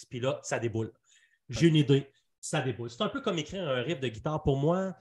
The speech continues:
Speaker 1: tu sais. Puis c'est drôle à dire parce que je, je suis là-dedans présentement, là, tu sais. Je veux dire, on, probablement que certains auditeurs le, le, le savent, mais tu sais, on est en processus de compo, on est en train de travailler le nouvel album, tout ça.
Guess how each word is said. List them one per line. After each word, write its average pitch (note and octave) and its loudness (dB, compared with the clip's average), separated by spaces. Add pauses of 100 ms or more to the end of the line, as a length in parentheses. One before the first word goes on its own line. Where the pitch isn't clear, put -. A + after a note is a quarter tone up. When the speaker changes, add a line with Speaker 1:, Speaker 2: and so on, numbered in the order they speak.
(400)
Speaker 1:
tu F3 -4
sais. F3+ -6 (220)
Puis E3 -6
c'est D#3 2
drôle F#3 8
à D#3+ 8
dire G#3+ -2
parce - -4
que C#3 -2
je, - -8
je - -12
suis F3 -2
là-dedans C3+ 0
présentement, G#2 -6
là, F#2+ -12 (120)
tu B2 -8
sais. B2 -10 (100)
Je G#2+ -16
veux G2 -12
dire, G#2 -12
on, F#2+ -12 (1080)
probablement A#2 -2
que A#2+ -6
certains A#2+ -4
auditeurs C3+ -4
le, A#2+ -6
le, A2+ -10
le B2 -10
savent, E3 -6
mais B2 -6
tu A#2 -14
sais, D3 -6
on C#3 -6
est A#2+ -6
en A2+ 2
processus A#2+ -4
de A#2 -4
compo, F3 2
on C3 -2
est G#2+ -6
en G#2+ -4
train A#2+ -12
de A2+ -16 (160)
travailler A2 -6
le A#2+ -4
nouvel G#2 -6
album, A2+ -8
tout - -18
ça. F3 -10